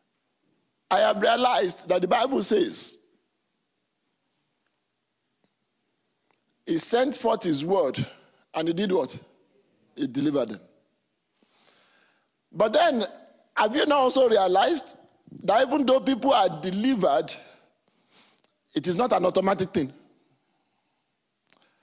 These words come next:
Because you are delivered, let me use,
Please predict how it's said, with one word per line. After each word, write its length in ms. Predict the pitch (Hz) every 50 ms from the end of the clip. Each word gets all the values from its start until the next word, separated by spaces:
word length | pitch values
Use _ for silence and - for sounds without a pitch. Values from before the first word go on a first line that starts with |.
| _ _ _ _ _ - 165
Because 420 | 165 214 - - 262 285 294 247
you 80 | 214 233
are 80 | 214 208
delivered, 480 | 175 180 220 226 262 247 233 254 247 208
let 160 | 220 233 254 254
me 80 | 254
use, 760 | 233 233 240 247 233 220 - - - - - - - -